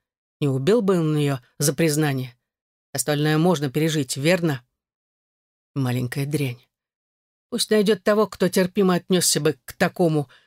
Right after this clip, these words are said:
фортелю, как ребенок от другого мужчины. И да, с прощением у него туго.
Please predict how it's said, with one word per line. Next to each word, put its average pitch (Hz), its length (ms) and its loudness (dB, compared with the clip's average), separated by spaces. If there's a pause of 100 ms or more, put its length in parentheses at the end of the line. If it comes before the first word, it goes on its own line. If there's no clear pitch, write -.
(160)
фортелю, 139 600 -2
как - 240 -2
ребенок 185 480 2
от 165 140 0
другого 160 420 2
мужчины. 139 540 0 (1080)
И 208 100 0
да, 165 200 2
с - 60 -2
прощением 185 560 2
у - 20 2
него 170 220 4
туго. 139 380 -4